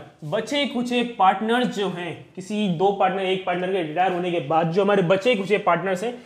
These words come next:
वो उस retire partner का share, यानी कि जो retired partner है इसका share किस रेशियो में acquire कर रहे हैं, मतलब ले रहे हैं, purchase कर रहे हैं, कुछ भी Acquire करने का मतलब ले रहे हैं, purchase कर रहे हैं, यही मतलब,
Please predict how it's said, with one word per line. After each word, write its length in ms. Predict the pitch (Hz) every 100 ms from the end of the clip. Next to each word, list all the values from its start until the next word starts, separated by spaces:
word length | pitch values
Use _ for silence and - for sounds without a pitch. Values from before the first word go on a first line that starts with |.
| - -
वो 200 | 170 262 - 220
उस 180 | 254 247
retire 380 | 220 214 240
partner 360 | 240 226 208 233
का 120 | 247
share, 300 | - 226 240 180 - - 160
यानी 200 | 170 196
कि 120 | 208
जो 60 | 202
retired 400 | 185 190 220 220
partner 320 | 214 208 208
है 240 | 233 208 - - _
इसका 260 | 175 - 226
share 240 | 226 226
किस 200 | - 233 208
रेशियो 240 | 196 196
में 80 | 185
acquire 300 | 180 175 165
कर 120 | 156
रहे 100 | 156
हैं, 60 | 165
मतलब 440 | 233 277 - - 160
ले 140 | 175
रहे 100 | 180
हैं, 100 | 147
purchase 320 | 165 156 185
कर 60 | 175
रहे 100 | 143
हैं, 80 | 143
कुछ 120 | 185
भी 120 | 196 139 - - _ _ _
Acquire 280 | 175 202 202
करने 180 | 202 208
का 60 |
मतलब 180 | 214 202
ले 160 | 180 180
रहे 140 | 185
हैं, 120 | 180 165
purchase 300 | 160 175 175
कर 120 | 165
रहे 120 | 175
हैं, 80 | 170
यही 100 | 160
मतलब, 320 | 160 131